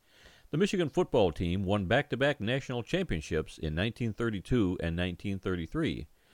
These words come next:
but in nineteen thirty-four, things were not going so well for the team. They lost their first two games and were oh and two going into a Week three home game against Georgia Tech.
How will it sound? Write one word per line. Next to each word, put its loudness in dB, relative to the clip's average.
but 4
in -2
nineteen -2
thirty-four, 0
things -2
were 0
not -2
going 2
so 2
well 0
for -10
the -8
team. -8
They 0
lost 2
their 2
first -2
two 2
games 0
and 0
were 2
oh 6
and 0
two 2
going 2
into 0
a 2
Week 0
three -2
home 0
game 0
against -4
Georgia 0
Tech. -4